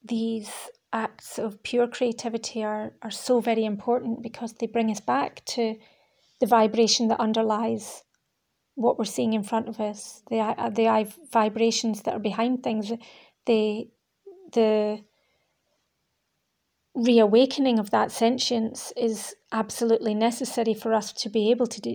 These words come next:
even discern what's right and what's wrong, which very few people right now are able to do.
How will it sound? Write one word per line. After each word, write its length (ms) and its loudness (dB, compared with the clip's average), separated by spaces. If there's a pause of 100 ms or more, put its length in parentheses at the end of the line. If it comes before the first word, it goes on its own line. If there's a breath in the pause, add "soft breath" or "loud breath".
even 280 2
discern 560 4
what's 260 -2
right 240 2
and 120 -2
what's 260 -4
wrong, 340 4
which 340 -4
very 380 2
few 240 -6
people 340 -6
right 240 -2
now 180 -2
are 120 -2
able 240 -4
to 120 -10
do. 300 -4